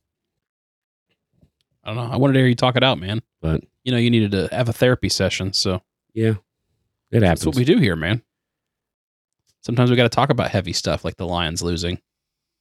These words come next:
Speaker 1: The brand new Lions losing.
Speaker 2: They kept, uh, Dallas to the lowest amount of points scored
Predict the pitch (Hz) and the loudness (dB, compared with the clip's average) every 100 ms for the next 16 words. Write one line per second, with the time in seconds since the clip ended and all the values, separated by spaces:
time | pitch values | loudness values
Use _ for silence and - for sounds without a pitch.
0 | _ _ _ _ _ _ _ _ _ _ | _ _ _ _ _ _ _ _ _ _
1 | 110 110 110 101 110 113 90 85 82 76 | -4 0 2 2 2 0 -2 -4 -6 -6
2 | 82 87 - _ _ _ _ _ _ _ | -8 -8 -12 _ _ _ _ _ _ _
3 | _ _ _ _ _ _ _ _ _ _ | _ _ _ _ _ _ _ _ _ _
4 | _ _ - 107 - 123 - - - _ | _ _ -2 0 0 -2 -2 -10 -16 _
5 | _ _ 82 78 76 76 82 _ _ _ | _ _ 0 2 2 -2 -6 _ _ _
6 | _ _ _ _ _ - 85 82 87 87 | _ _ _ _ _ -2 0 4 2 2
7 | 87 78 76 80 82 85 - 82 80 80 | 2 2 4 4 2 0 -2 0 2 2
8 | 78 87 82 - - 80 80 | 0 0 0 0 0 2 0